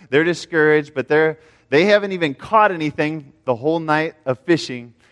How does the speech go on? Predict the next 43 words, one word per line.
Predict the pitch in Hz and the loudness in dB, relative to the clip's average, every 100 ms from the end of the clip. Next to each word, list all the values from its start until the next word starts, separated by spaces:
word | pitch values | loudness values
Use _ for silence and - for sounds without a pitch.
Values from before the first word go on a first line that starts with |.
| - | -6
And | 127 | 2
there | 160 | 2
they | 175 160 | 2 2
are, | 135 135 | 2 2
just | 127 120 117 | -2 -12 -4
washing | 123 135 - 127 | 0 0 -2 -16
their | 120 | -16
nets. | 110 101 101 _ | -10 -8 -8 _
The | - | -20
boats | 92 127 131 - | -4 -4 -4 -4
are | 120 | 0
already | 123 123 123 | 0 0 -6
pulled | - 131 120 | -6 -4 0
up | 117 120 | -2 -2
on | 110 107 | -8 -10
shore. | - 107 101 101 - _ _ _ _ _ - | -14 -10 -8 -8 -12 _ _ _ _ _ -2
They're | 165 202 190 | 0 0 -2
ready | 160 120 131 131 123 | -6 0 0 0 -8
to | - | -14
go | 113 107 | -10 -8
home | 101 113 117 113 113 110 _ _ _ _ | -6 -6 -4 -6 -12 -16 _ _ _ _
to | 113 | -16
have | 101 113 107 | -4 -4 -4
their | 101 101 | -8 -12
breakfast | 92 117 120 - 131 - | -8 -4 -4 -6 -16 -16
and | 104 | -16
then | 104 | -14
get | 101 92 | -12 -12
a | 90 82 _ | -14 -18 _
good | 135 135 | -2 -2
long | 110 107 107 104 | 0 -2 -2 -8
day's | 98 95 - | -10 -10 -14
sleep, | _ 101 92 | _ -18 -16
I | 87 85 | -18 -18
imagine, | 85 85 82 92 104 _ _ _ | -18 -18 -18 -20 -20 _ _ _
like | 90 92 | -12 -10
some | - 107 | -10 -12
of | 98 | -12
you | 98 | -14
nurses | 98 98 - 107 | -12 -14 -16 -20
who | 104 | -20
work | 87 95 92 | -14 -14 -12
long, | 95 98 98 101 | -12 -10 -12 -18